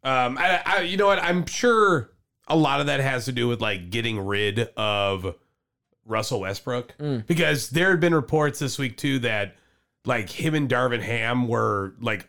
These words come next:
Speaker 1: about to exchange blows.
Speaker 2: Yeah, he's being a bitch.
Speaker 1: Uh, the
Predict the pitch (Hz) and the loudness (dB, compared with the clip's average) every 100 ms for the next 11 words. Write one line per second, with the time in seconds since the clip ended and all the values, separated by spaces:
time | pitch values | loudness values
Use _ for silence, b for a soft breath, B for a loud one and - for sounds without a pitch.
0 | 131 113 98 104 117 - 127 113 110 117 | -6 -4 -2 -2 -4 -4 -4 -2 -6 -6
1 | - 127 117 117 101 104 101 104 123 127 | -8 -6 -4 -4 -8 -10 -6 -4 -4 -6
2 | - - _ _ _ _ _ _ _ _ | -12 -20 _ _ _ _ _ _ _ _
3 | 160 151 139 143 127 120 101 107 101 - | 0 4 6 4 4 0 2 0 -2 -6
4 | b b _ _ _ _ _ _ _ 143 | b b _ _ _ _ _ _ _ -2
5 | 135 131 123 117 - 123 151 151 147 143 | 0 2 2 0 -4 -4 -2 0 0 0
6 | 139 - | 0 -2